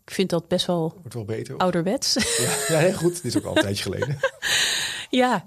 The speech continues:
Speaker 1: ik denk dat je het werk gewoon altijd leidend moet laten zijn. Dus als
Speaker 2: Ja.
Speaker 1: iemand bijvoorbeeld zegt van, "Joh, ehm,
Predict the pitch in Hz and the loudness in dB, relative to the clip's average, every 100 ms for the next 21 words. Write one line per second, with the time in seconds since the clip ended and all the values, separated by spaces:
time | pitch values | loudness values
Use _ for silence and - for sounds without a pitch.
0 | - 247 190 247 247 208 180 240 349 202 | -4 0 2 4 2 0 2 0 2 2
1 | 170 160 160 190 262 185 147 147 147 139 | 2 0 0 2 4 2 2 0 0 0
2 | 151 151 143 147 175 165 202 180 175 165 | 0 0 0 0 0 2 2 2 2 0
3 | 165 - 160 - 180 180 185 - 160 156 | 0 0 -2 0 2 2 0 -4 0 0
4 | 170 | 0